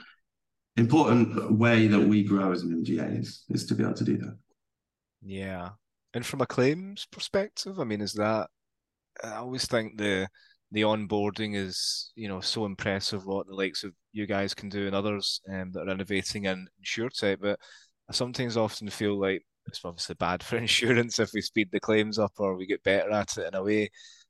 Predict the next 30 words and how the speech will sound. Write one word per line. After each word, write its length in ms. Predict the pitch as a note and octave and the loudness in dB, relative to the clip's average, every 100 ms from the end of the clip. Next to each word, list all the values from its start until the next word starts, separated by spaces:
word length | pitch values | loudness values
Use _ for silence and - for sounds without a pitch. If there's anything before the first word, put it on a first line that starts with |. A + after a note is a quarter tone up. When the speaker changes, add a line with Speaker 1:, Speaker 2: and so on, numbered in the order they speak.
| _ G2 | _ -4
Speaker 2:
Um, 300 | G2 F#2+ F#2 | 0 2 0
it's 100 | - | -4
quite 220 | F#2+ F#2+ | -6 0
funny, 260 | G#2+ G#2+ | 2 4
but, 280 | G2+ G2 G2 - _ _ _ | 4 4 4 0 _ _ _
you 140 | B2 | -4
know, 160 | G#2+ F#2+ - G#2+ | -2 -4 -10 -8
are 60 | |
you 220 | A#2+ A#2 A#2+ | -4 -2 2
guys 260 | A#2 G#2+ | 4 4
in 100 | A2 | 0
control? 600 | - A2 - A2+ A#2+ C3+ G#2+ | -4 -10 0 2 2 -2 -6
You're 140 | G#2 - _ | -8 -8 _
obviously 300 | G2+ F#2 - | -8 -4 -4
being 160 | G2 F#2+ | 0 2
an 80 | F#2 | 2
M 160 | F#2 | 0
G 320 | F#2+ G2+ A2+ A2+ | 0 2 2 2
A, 40 | |
usually 340 | G2+ F#2+ G#2 | 0 -4 -4
the 80 | F#2 | -8
claims 480 | - G#2 G2 F#2 - | 0 0 2 -2 -8
goes 160 | G#2+ F#2+ | -6 -6
back 300 | - F#2+ - | -2 -2 -4
to 100 | G2 | -6
the 100 | F#2 | -6
insurer 600 | F2+ - C3+ C3 A#2+ F2+ | -4 -4 0 0 0 -2
and 120 | F2+ | -6
the 40 | F2+ | -10
insurer 480 | F2+ - F#2+ F#2 | -8 -6 -4 -6